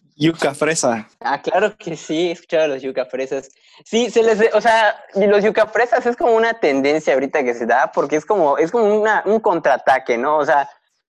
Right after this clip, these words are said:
Speaker 2: por ejemplo, así como hay gente que se burla de, de los que hablan muy, muy yuca, o sea, muy aporreado,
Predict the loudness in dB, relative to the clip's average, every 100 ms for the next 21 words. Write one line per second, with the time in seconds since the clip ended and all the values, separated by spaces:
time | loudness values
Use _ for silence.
0 | -2 0 0 -2 2 2 2 -2 -2 -2
1 | -2 -2 -4 -4 -4 -4 -2 0 0 0
2 | -2 -4 -6 -6 -2 -2 0 -2 -6 _
3 | -20 -16 -6 -2 -2 -4 -6 -8 -8 -4
4 | -4 -2 -6 -8 -6 -4 -4 -8 -8 -10
5 | -8 -10